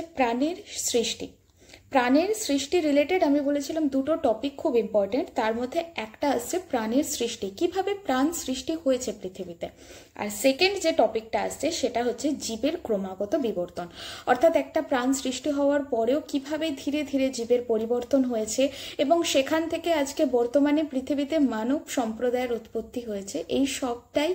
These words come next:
কিন্তু এই জীবের ক্রমাগত বিবর্তনের মাধ্যমে আমরা জানতে পারবো। তো যাই হোক, সবার আগে যে পয়েন্টটা নিয়ে আমরা আজকে পড়তে চলেছি, that is প্রাণের সৃষ্টি। আমি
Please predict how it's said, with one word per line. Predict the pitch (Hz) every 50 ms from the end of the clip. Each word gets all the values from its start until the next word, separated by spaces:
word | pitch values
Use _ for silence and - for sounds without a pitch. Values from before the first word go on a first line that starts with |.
| 370 - -
কিন্তু | 262 240 233 240 240 - 208 233 - - - - - - - 233
এই | 240 240 202 -
জীবের | 240 262 262 311 349 370 -
ক্রমাগত | - 262 226 226 233 233 247 247 247 311 269 240
বিবর্তনের | 214 196 214 214 214 - 233 247 262 240 214
মাধ্যমে | 196 190 - - 226 262 349 285 220
আমরা | 196 185 214 294 339 277
জানতে | 240 196 175 - 185 175 -
পারবো। | 160 160 160 175 180 - - - - - - - - - - - - - - _ _
তো | 392 392 - 311
যাই | 269 226 202 180
হোক, | 170 175 - - - _ _ - - -
সবার | 311 285 285 294 381 392 381 339
আগে | 285 - 240 285 262
যে | 277 285 285
পয়েন্টটা | 269 233 214 226 233 - 269 277 269
নিয়ে | 302 311 254
আমরা | 233 226 233 233 226
আজকে | 226 - 285 277 -
পড়তে | 240 226 208 - 254 247 -
চলেছি, | 233 190 185 185 - - 302 370 453 - - _ _ 254 220
that | 226 202 202 196 - 220 220
is | 311 370 - - - _ _ _ _ -
প্রাণের | 254 233 226 233 247 247 269 294 370 466 523 508 - -
সৃষ্টি। | - 220 202 196 - - - - - 247 196 - - _ _ _ _ _ _ _ _ _ - - _ _ _ _ _ - - - - 262
আমি | 254 269